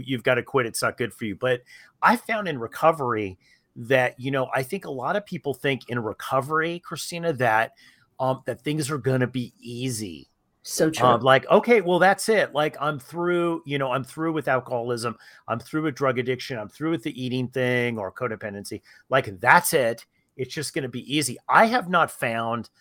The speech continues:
Speaker 1: uh, my recovery easy necessarily
Speaker 2: No.
Speaker 1: over the last several decades. What about you?
Speaker 2: Well, they promise us it won't be easy. It may be simple, but it's never been easy. Um, you know, I've had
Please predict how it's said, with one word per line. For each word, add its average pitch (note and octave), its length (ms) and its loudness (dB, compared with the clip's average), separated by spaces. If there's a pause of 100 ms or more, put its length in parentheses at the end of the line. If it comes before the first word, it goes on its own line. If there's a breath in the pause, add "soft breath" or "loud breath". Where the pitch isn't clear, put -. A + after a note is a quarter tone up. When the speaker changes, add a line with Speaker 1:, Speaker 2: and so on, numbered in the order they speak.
(420)
Speaker 1:
uh, A2+ 340 2 (140)
my A#2+ 240 2
recovery A2 880 -6
easy C3 840 -2
necessarily G#2+ 960 -2 (300)
Speaker 2:
No. D3 320 4
Speaker 1:
over C3 200 0
the B2+ 120 2
last A#2+ 400 4
several G#2+ 260 -2
decades. A2 480 -2
What D#3+ 140 0
about E3+ 200 2
you? D3+ 200 0 (760 loud breath)
Speaker 2:
Well, A#3 300 12
they G3+ 140 10
promise A#3+ 440 6
us E3 200 6
it E3 100 6
won't F#3+ 220 4
be D#3 100 4 (100)
easy. C#3+ 460 0
It F#3 100 4
may G3 180 10
be E3 120 6
simple, F#3+ 640 6 (260)
but E3+ 140 6
it's D#3+ 240 6
never F3 320 8
been D3 180 6
easy. D3 640 0
Um, D#3+ 520 4
you F#3 80 4
know, D#3+ 120 6
I've F#3 280 8
had D#3+ 400 0